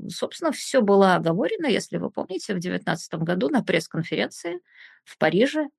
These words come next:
как сейчас на пресс-конференции с Трампом, а, Зеленский смеялся после того, как он эти соглашения подка-, отказался подписывать. Если говорить о более, э, серьёзной прич-, то есть более глобальной причине этой войны, э, не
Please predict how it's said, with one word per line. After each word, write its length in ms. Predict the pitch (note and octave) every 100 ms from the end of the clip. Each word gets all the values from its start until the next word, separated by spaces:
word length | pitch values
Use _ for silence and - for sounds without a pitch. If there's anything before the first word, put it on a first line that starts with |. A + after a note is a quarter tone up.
| _ _
как 200 | - C#3+
сейчас 380 | - - E3+ E3+
на 100 | E3
пресс-конференции 800 | D#3+ D#3+ D#3+ E3 D#3+ D3+ - -
с 80 | -
Трампом, 380 | A3+ F#4+ F4+ F4 _ _ - - - _ -
а, 240 | E3 D3
Зеленский 400 | D3 G3 F#4+ -
смеялся 720 | - C4 A3 E3 E3 - F#3+ -
после 320 | F3+ F3+ F3
того, 300 | - F3 A3
как 200 | - F3
он 120 | - G#3+
эти 280 | G#3+ - -
соглашения 600 | - D#3+ - - G3 G#3+ E3
подка-, 380 | - - -
отказался 520 | G3+ - D3+ E3 - -
подписывать. 760 | - - - - - _ _ _ _ _ - _
Если 320 | F#3 G#3+ A3
говорить 460 | G#3 A3 A3 A3 -
о 120 | F3 F3+
более, 680 | A3 G#4 F#4+ G#3 E3+ F3 -
э, 160 | E3 E3+
серьёзной 500 | - - F3 D3 C#3
прич-, 280 | C3 D#3 -
то 80 | -
есть 200 | - _ _
более 360 | F3 G3+ G3 D3+
глобальной 680 | D3+ E3 D3 D#3+ B2 - -
причине 520 | - - - - -
этой 160 | - -
войны, 260 | - D#4+ B4+ - _ _ _ _ -
э, 240 | - C#3+ C#3 -
не 240 | D#3+ D#3